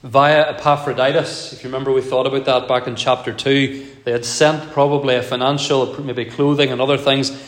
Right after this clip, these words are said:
they had sent that to Paul via Epaphroditus. And that was quite possibly the first direct, or, well, indirect contact that Paul had had with someone from Philippi in ten years.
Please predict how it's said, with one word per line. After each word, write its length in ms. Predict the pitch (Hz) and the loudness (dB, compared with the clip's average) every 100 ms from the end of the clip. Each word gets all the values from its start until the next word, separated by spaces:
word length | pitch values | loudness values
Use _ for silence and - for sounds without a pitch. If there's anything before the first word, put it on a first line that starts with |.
| - - | -14 -2
they 80 | 139 | 2
had 160 | 139 | 2
sent 280 | - 165 175 | 2 2 4
that 240 | 156 - - | 4 2 0
to 380 | - 135 135 135 | 0 2 2 2
Paul 240 | 139 135 | 4 4
via 340 | 135 135 139 143 | 4 4 4 0
Epaphroditus. 1000 | 143 139 131 131 123 131 143 135 - - - - - | 0 0 0 0 0 2 0 -2 -8 -10 -18 -14 -4
And 80 | 151 | 0
that 100 | 214 | 0
was 140 | 196 | 0
quite 340 | - 180 175 - | -2 0 0 0
possibly 400 | 165 160 156 156 | 0 0 -2 -2
the 120 | 135 | -4
first 360 | - 180 165 - | -4 -4 -4 -2
direct, 640 | 139 147 160 - - - - | 2 4 2 -2 -14 -14 -8
or, 280 | 117 113 151 | -6 -6 -8
well, 320 | 117 110 110 | -4 -4 -4
indirect 600 | 143 180 175 160 156 147 - | -4 2 6 6 6 2 -4
contact 640 | 151 151 151 135 139 - - - - - | -2 -2 -2 -2 -2 -12 -20 -20 -14 -10
that 140 | 131 | -6
Paul 260 | - 143 139 | 2 6 4
had 100 | 135 | 4
had 360 | 139 170 180 | 4 4 2
with 140 | 151 151 | -2 -2
someone 380 | 165 151 147 | -2 0 -2
from 240 | 143 135 127 | -4 -8 -10
Philippi 760 | - 151 185 190 151 110 98 - - - _ _ - | -4 0 0 2 0 0 -8 -16 -20 -20 _ _ -14
in 140 | 120 | -14
ten 320 | 113 170 185 165 | -8 -2 0 0
years. 720 | 165 185 131 - - - | 2 2 0 -4 -6 -8